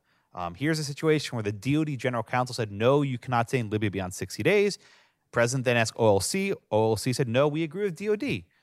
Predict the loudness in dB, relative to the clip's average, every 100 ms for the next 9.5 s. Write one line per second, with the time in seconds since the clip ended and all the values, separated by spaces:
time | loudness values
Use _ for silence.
0 | _ -2 0 0 2 2 2 -2 2 2
1 | 2 2 2 2 -2 -2 -4 -6 -6 -8
2 | -2 2 2 0 2 4 4 0 -2 -4
3 | -4 -10 -10 -8 -8 0 2 2 0 -4
4 | -2 -2 -2 -6 -6 -6 -8 -12 -10 -12
5 | -14 -20 -2 0 4 4 6 4 4 0
6 | 0 0 0 -2 -2 0 0 0 0 0
7 | -4 -2 -2 -2 -8 -8 -6 -6 2 2
8 | 4 0 -2 0 -4 -2 -2 -4 -8 -14
9 | -8 -8 -8 -12